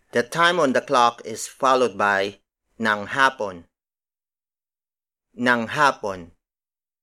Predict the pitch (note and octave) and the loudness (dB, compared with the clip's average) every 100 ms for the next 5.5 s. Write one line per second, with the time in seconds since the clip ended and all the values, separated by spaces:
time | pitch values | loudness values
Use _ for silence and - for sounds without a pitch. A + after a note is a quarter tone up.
0 | _ _ _ _ _ _ _ - A#2+ A#2+ | _ _ _ _ _ _ _ -8 -2 0
1 | A2+ A2 D3+ C#3+ - F#2+ F2+ - _ _ | 0 -2 0 0 0 -8 -8 -20 _ _
2 | _ _ _ _ _ _ _ _ _ A#2 | _ _ _ _ _ _ _ _ _ -4
3 | A2+ G#2+ D3 F3 E3 B2+ B2 A#2+ A#2+ A2+ | -2 -2 2 2 4 2 2 0 -6 -6
4 | - B2 B2 A2+ G#2 - - - B2+ C#3 | -2 2 4 4 -2 -4 -16 -4 -2 0
5 | B2 A#2 G#2+ G2 | -2 -4 -6 -6